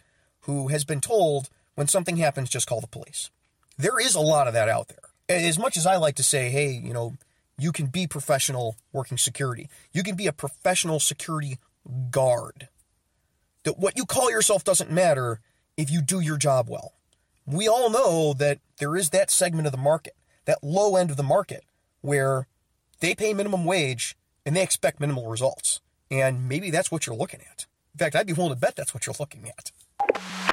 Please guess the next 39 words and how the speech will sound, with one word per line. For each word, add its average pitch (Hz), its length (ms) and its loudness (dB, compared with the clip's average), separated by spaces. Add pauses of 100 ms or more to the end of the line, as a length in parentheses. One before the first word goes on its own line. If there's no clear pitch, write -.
(440)
George 220 540 0
Incredible 196 420 0
says, 135 220 0
"Can 160 140 -4
I 160 40 0
become 156 220 -4
a 185 40 -2
police 202 240 -4
officer 175 280 0
with 160 160 -4
a - 40 -8
green 151 300 -6
card 160 180 -2
other 151 180 -2
than 143 160 -4
in 131 80 -6
West 135 180 0
Virginia? 165 420 -4 (200)
I - 60 -4
have 117 100 -4
no 113 100 -4
idea." 127 280 -6 (1400)
Aaron 254 220 0
Hudson 196 440 2
says, 131 420 0 (260)
"There 220 160 -2
is 285 100 2
a - 60 0
store 220 360 2
near 220 160 -2
me 180 200 -2
that 156 160 -4
is 139 100 0
secured 180 540 -4
by 147 140 2
a 139 100 2
Lake 131 280 -4
County 147 300 -4
sheriff. 135 500 -2